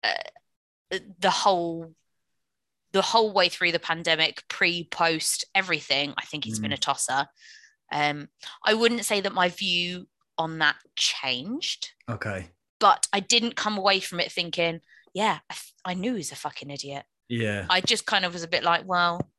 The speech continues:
Speaker 1: I didn't really learn anything new about him." I kind of felt it was a little bit staged. And I
Speaker 2: Yeah,
Speaker 1: was
Speaker 2: he's an,
Speaker 1: disappointed in Stephen for that.
Speaker 2: Yeah, he, well, he's always an odious character, isn't he? But he's come, he's trying to almost rebrand himself as the, as the victim now.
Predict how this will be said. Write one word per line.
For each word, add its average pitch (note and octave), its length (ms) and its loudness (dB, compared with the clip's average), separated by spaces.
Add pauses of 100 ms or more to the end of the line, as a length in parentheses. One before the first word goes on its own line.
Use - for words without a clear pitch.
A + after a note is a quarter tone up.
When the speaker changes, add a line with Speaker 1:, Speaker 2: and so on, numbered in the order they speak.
(140)
Speaker 1:
I - 40 -2
didn't F#3+ 140 0
really E3+ 180 -4
learn E3+ 280 4
anything E3+ 360 -6
new F#3+ 120 4
about D3 300 2
him." C#3+ 160 -6
I D3 60 0
kind D3+ 220 -2
of D3+ 80 -6
felt D#3 160 0
it - 40 -4
was - 120 -8
a D#3 60 -8
little D#3 160 -6
bit C#3+ 160 -10
staged. C3 640 -8 (360)
And B2+ 100 4
I - 40 8
Speaker 2:
Yeah, A#3+ 40 6
Speaker 1:
was B2+ 120 4
Speaker 2:
he's D3+ 100 6
an, D4 60 4
Speaker 1:
disappointed D#4+ 680 -2
in D3+ 140 -6
Stephen C#3 460 -6
for C3+ 120 -12
that. C3 220 -4 (240)
Speaker 2:
Yeah, D3+ 600 4
he, E3 120 2
well, D#3+ 160 8
he's C3+ 160 4
always B2+ 260 4
an C3+ 320 4
odious B2+ 360 2
character, A#2+ 360 0
isn't A#2+ 160 -2
he? A2+ 80 -2
But A#2 200 0
he's B2+ 180 2
come, C#3 200 2
he's A#2+ 120 2
trying C#3+ 160 4
to C3 80 2
almost A#2+ 320 -2
rebrand B2+ 460 4
himself A2 420 -2
as G#2+ 140 -6
the, A2 220 2
as G#2 120 0
the G#2+ 100 -4
victim A2 380 -2
now. G2 240 -4